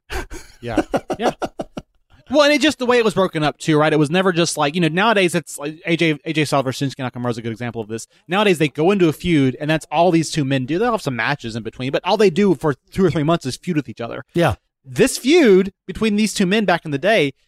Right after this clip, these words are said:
Speaker 2: took place, and there were other things that happened in betwixt this feud,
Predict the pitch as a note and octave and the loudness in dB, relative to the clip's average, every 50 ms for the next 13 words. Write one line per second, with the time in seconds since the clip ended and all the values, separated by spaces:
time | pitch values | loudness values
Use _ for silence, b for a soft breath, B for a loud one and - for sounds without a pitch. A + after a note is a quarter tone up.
0 | _ _ _ - - A#3 - _ - A#3+ B3 A3 - F#3+ F#3 G3 G3 F3 - - | _ _ _ -4 -4 -4 -4 _ -2 0 0 0 0 0 2 4 4 4 2 2
1 | G#3 A3+ A#3+ B3+ A#3+ - - A3 G#3+ F#3+ F3 D#3+ C3+ - E3 E3+ C4+ - - D3+ | 0 0 2 2 0 0 0 -2 -2 0 -2 -2 -2 0 0 0 0 0 -2 -2
2 | D3 D3+ - _ _ G3 G3 E3+ F3 - - G#3+ G#3 - - - D#3 - - - | -4 -4 -8 _ _ -6 -2 -2 -2 -2 -2 -4 -4 -4 -6 -8 -8 -10 -8 -8
3 | F3+ G3+ F3 C3 B2 A#2 | -4 0 0 0 0 -2